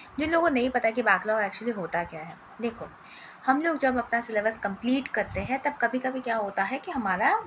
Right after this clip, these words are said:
backlog बच जाता है। Yep, uh, so sometime happens that our backlogs get collected, और हमें समझ नहीं आता कि हम लोग backlog को कैसे complete करें।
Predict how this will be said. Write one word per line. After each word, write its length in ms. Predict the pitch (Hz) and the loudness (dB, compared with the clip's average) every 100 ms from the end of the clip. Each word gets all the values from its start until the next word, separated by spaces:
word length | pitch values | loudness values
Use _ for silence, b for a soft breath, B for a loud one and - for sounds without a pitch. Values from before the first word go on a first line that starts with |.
| - - | -8 -12
backlog 600 | 185 190 175 - 196 247 - - 170 165 | -2 0 0 -2 0 0 0 -10 -16 -2
बच 280 | 180 - - | -2 -2 -10
जाता 280 | 147 - - | -10 -12 -18
है। 60 | - - - - - - | -18 -20 -20 -20 -20 0
Yep, 180 | 320 392 - B B B - | 4 4 0 B B B -2
uh, 320 | 190 180 180 | 0 -2 -4
so 180 | 220 220 | -6 0
sometime 380 | 240 247 269 254 | 0 2 0 2
happens 480 | 202 294 539 - 220 | 2 2 -4 -4 0
that 180 | 220 233 | 2 2
our 160 | 175 214 202 | -2 -2 -2
backlogs 600 | 170 165 - 170 233 381 - B B B B B - | -4 -4 -6 -4 -4 -4 -12 B B B B B -10
get 560 | 190 220 - - - - | 0 2 2 -8 -6 -2
collected, 520 | 196 170 - 143 - - - - - - - - - | 0 -2 -6 -8 -8 -16 -20 -20 -20 -20 -20 -18 -4
और 60 | 240 | 0
हमें 220 | 240 294 | 0 0
समझ 280 | 294 262 302 | 0 0 -2
नहीं 140 | 320 | -4
आता 180 | 285 339 | -4 -4
कि 120 | 392 | -6
हम 140 | 359 | -6
लोग 120 | 285 247 | -6 -4
backlog 400 | 202 - 220 277 | -4 -4 -8 -10
को 60 | |
कैसे 300 | - 220 - | -10 -8 -8
complete 420 | 240 175 - 190 | -8 -8 -10 -12
करें। 220 | - 143 | -12 -16